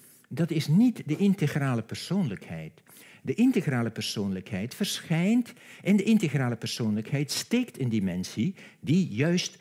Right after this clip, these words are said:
nooit verschijnt. En die verschijnt dus niet wat betreft de ander die zich aan u meldt, maar die verschijnt niet eens wat u zelf betreft.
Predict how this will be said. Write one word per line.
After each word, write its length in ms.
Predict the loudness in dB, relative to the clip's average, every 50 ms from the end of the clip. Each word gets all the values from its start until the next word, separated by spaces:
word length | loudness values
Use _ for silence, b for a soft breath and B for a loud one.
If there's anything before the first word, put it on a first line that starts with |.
| B B B
nooit 560 | B -4 0 0 2 2 2 0 -2 -4 -6
verschijnt. 580 | -12 -10 -10 -10 -12 -14 -14 -14 -18 -20 _ _ B B B B B B B B
En 80 | B 2
die 100 | 2 4
verschijnt 520 | 4 2 0 0 0 2 2 4 4 2
dus 200 | 0 -2 -4 -2
niet 340 | 0 0 -2 -2 -4 -16 -20 b b b b b b b b b _ _ _ _ _ _ _ _ _ -6
wat 140 | -6 -4
betreft 440 | -4 -4 -6 -6 -8 -8 -10 -14 -18 -14
de 180 | -12 -12 -6 -2
ander 360 | 0 2 2 2 0 -2 -6
die 120 | -8 -10
zich 260 | -8 -10 -12 -14 -16 -14
aan 300 | -10 -8 -8 -8 -8 -8 -6
u 160 | -6 -6 -6 -6
meldt, 380 | -6 -8 -6 -8 -10 -10 -12 b b b b b b b b b
maar 120 | -4 -4
die 100 | -4 -4
verschijnt 640 | -6 -6 -6 -6 -4 0 0 2 2 0 -2 -4 -8
niet 220 | -8 -8 -8 -6 -6
eens 540 | -6 -4 -4 -6 -6 -8 -10 -14 -14 -16 _ _ _ _ _ _ _ _ _ _ _ _
wat 200 | -8 -6 -4 -4
u 80 | -4 -4
zelf 300 | -2 -2 -2 -2 -2 -4
betreft. 540 | -8 -12 -12 -12 -14 -14 -16 -20 _ -20